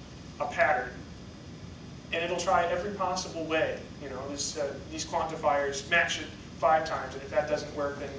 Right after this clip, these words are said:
try matching it only four times and try again. You know? And it'll try that until it's exhausted every possibility.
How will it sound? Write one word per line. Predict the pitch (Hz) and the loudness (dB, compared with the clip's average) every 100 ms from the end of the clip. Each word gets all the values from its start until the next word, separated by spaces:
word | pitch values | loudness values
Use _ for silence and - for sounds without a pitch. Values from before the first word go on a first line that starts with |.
| - | -8
try | - 151 | -4 -2
matching | 147 139 - | -2 -4 -8
it | 139 | -8
only | 135 135 | -8 -8
four | 143 151 | -2 0
times | 147 - - - | 0 -4 -8 -8
and | 135 | -8
try | - 131 | -4 -2
again. | 127 135 | -2 -4
You | - | -4
know? | - - - - - - - | -6 -12 -12 -12 -12 -12 -6
And | 156 | -2
it'll | 170 | 0
try | 160 165 156 | 2 4 6
that | 151 | 4
until | - 180 | 2 -2
it's | 175 | -2
exhausted | 165 156 156 - 151 | 2 6 6 4 2
every | 170 196 | 2 2
possibility. | - 170 160 165 156 147 107 | 4 4 4 0 -2 0 -2